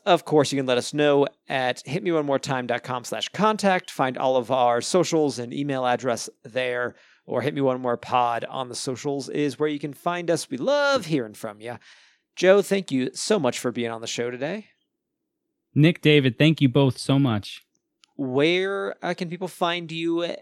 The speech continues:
Speaker 1: should you wish to be found?
Speaker 2: Easiest place to go to the neutral ground podcast dot com. Right there at my website, you can check out my, uh, podcast. You can, uh, read a little bit about me, why I started it. So, the neutral ground podcast dot com.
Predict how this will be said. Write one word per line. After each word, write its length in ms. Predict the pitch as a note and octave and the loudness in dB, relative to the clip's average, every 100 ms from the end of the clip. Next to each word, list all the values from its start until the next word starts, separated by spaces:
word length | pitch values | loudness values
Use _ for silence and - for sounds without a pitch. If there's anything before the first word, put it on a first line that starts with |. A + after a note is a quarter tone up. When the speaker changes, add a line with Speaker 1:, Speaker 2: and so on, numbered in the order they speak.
| - | -10
Speaker 1:
should 320 | - D#3+ C3 | -4 -4 -2
you 100 | C#3 | -4
wish 180 | C#3 - | -4 -6
to 80 | |
be 100 | C#3 | -8
found? 480 | C3+ B2+ - - - - _ _ _ _ _ _ _ _ _ - | -8 -10 -14 -20 -20 -20 _ _ _ _ _ _ _ _ _ 0
Speaker 2:
Easiest 380 | D3 D#3+ D#3+ - | 2 2 -2 2
place 280 | F3 G3 - | 2 2 0
to 120 | C3 | 0
go 320 | C#3 C#3+ C#3+ | 2 0 -2
to 380 | A2 C#3+ C#3 C3+ | -2 0 0 0
the 140 | C3 B2+ | 2 6
neutral 400 | C#3+ D#3+ E3+ D#3 | 6 4 0 0
ground 340 | D3+ C#3+ C#3 | 0 2 2
podcast 560 | C#3 C3 - B2+ A#2 - | 0 -4 -2 -2 0 0
dot 180 | A2+ | -2
com. 400 | - C#3 D3 F3+ - _ _ - | 0 2 2 0 -4 _ _ -4
Right 160 | A#2 | 0
there 120 | C#3 C3 | 2 2
at 40 | |
my 100 | A#2+ | 2
website, 460 | A#2+ B2 - C3 G#2 | 0 -2 0 0 0
you 120 | G#2+ | 0
can 100 | A2 | 0
check 220 | A2+ A2 | 0 0
out 140 | G#2+ | 0
my, 320 | G2 G#2 G#2 G2+ - _ _ | 0 -2 -2 -4 -10 _ _
uh, 160 | F#3+ F#3 | -4 -4
podcast. 640 | C#3+ C#3+ - D#3 D#3 - | -2 -2 2 2 2 0
You 60 | G#2+ | 0
can, 300 | G#2+ G#2+ - | 0 0 -4
uh, 80 | A#2+ | -2
read 200 | G#2 B2 | 2 2
a 40 | |
little 140 | A#2+ A#2 | 2 0
bit 100 | A2 | -2
about 300 | - A2 G#2+ | 0 -2 0
me, 280 | C3 C#3+ D3 | 2 2 0
why 220 | G2+ F#2+ | 0 -2
I 40 | |
started 460 | F#2+ - C3 C3+ C#3+ | -2 0 2 2 2
it. 180 | C#3+ C3+ - | 2 -2 -14
So, 320 | - - A#2+ A2+ | -4 2 2 2
the 140 | A#2+ | 4
neutral 400 | B2+ D3+ - D#3+ | 6 6 4 0
ground 380 | C#3+ C3+ C3 - | 2 2 2 0
podcast 640 | C3 B2 - A#2+ A2+ - | 0 -2 0 -2 -2 -2
dot 180 | A2+ G#2 | -4 -2
com. 320 | - F2 E2 | -4 -8 -10